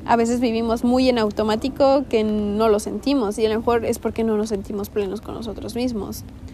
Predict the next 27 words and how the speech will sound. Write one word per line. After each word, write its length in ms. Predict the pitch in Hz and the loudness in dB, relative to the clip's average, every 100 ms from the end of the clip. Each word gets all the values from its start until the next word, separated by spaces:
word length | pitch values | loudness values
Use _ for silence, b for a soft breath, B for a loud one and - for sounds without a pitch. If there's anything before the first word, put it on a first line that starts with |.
| B B - | B B -4
En, 140 | 233 | -2
en 260 | 233 220 247 | 0 0 0
ese 140 | 254 | 0
tiempo 280 | 320 311 285 | 2 2 4
de 100 | 277 | 2
mi 120 | 220 | 0
vida 280 | 208 214 220 | 0 0 2
yo 160 | 226 220 | 2 0
sí 120 | 226 | -2
me 120 | 220 | -4
sentía 320 | 226 214 220 | -4 -2 -2
súper 280 | 220 214 214 | -2 -4 -4
plena, 460 | 214 226 220 208 220 | -2 -2 0 -2 -4
feliz 480 | - 214 226 240 - | -2 0 0 -2 -2
con 240 | 233 226 | -2 0
todo 160 | 247 254 | 0 0
lo 100 | 254 | 0
que 100 | 233 | -2
estaba 240 | - - | -4 -6
haciendo, 440 | 226 247 247 233 | -4 -2 0 0
con 160 | 220 240 | 0 0
la 80 | 240 | -2
gente 260 | 240 233 | -2 -4
que 140 | 226 208 | -2 -2
me 60 | |
estaba 340 | 214 208 214 202 | -2 -2 -2 -4
rodeando. 800 | - - 233 226 220 208 214 | -4 -4 -2 0 2 2 0